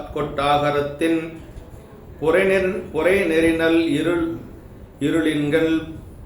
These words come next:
புக்கு முகந்தெடுப்பவரை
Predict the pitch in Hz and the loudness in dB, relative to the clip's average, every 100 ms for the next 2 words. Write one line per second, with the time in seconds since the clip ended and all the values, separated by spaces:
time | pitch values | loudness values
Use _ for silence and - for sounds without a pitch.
0 | - - - - 156 156 202 170 156 160 | -20 -20 -16 -6 -6 0 0 2 2 2
1 | 160 160 165 165 165 165 165 165 165 165 | 4 4 2 2 2 4 6 6 6 4
2 | 165 | 0